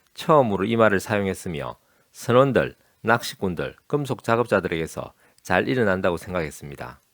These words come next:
육 세기 후 갈레는 천식을 전체적 혹은 부분적인 기관지 폐쇄로 인한 것이라고 언급했습니다.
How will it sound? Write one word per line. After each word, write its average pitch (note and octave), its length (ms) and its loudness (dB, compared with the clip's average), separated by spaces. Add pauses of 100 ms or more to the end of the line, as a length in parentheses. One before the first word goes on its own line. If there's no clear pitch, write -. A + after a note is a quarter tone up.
(640)
육 D3 140 0
세기 C#3 300 4
후 G2+ 360 0
갈레는 G#2 460 4
천식을 C#3 580 -2 (380)
전체적 A2 680 0
혹은 B2+ 260 2
부분적인 G#2+ 560 0
기관지 B2+ 340 2
폐쇄로 A2 340 -2
인한 F2 220 0
것이라고 E2+ 400 -2
언급했습니다. F2 840 -6